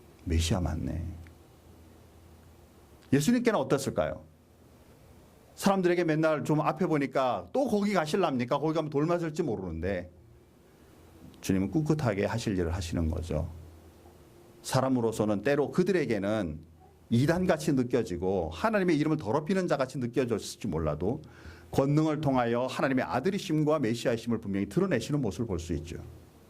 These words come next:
하나님은 어떠세요? 이 모든 것의 주관자이시고 인도하신 하나님의 영광이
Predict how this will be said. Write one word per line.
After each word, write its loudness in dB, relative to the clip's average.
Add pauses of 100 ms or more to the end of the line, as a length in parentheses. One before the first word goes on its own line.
(680)
하나님은 0
어떠세요? -8 (840)
이 2
모든 2
것의 0
주관자이시고 0
인도하신 -2
하나님의 -2
영광이 -2